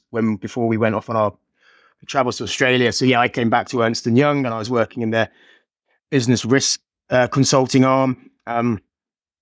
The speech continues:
James, uh, qualified at Deloitte and Matt was working at three M. And it's all very big, you know,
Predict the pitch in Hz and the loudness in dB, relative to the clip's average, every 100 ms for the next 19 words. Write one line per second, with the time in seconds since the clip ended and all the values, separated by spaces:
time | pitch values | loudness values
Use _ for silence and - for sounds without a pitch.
0 | _ - 120 123 117 - - _ - 95 | _ -6 0 2 2 0 -8 _ -16 -10
1 | 92 90 107 - 123 117 - 123 117 117 | -8 -8 -10 -8 -4 -4 0 0 2 0
2 | 98 117 117 135 123 110 110 117 113 120 | -4 0 2 2 2 0 0 0 -2 0
3 | 117 - 123 - 127 127 135 107 117 135 | 0 -2 -8 -4 -2 0 0 -2 -2 -2
4 | 135 - _ _ _ - 208 226 214 175 | -2 -4 _ _ _ -2 2 2 2 0
5 | 139 175 170 143 - _ _ - 131 127 | 0 0 2 0 -8 _ _ -6 -2 -2
6 | 214 | -4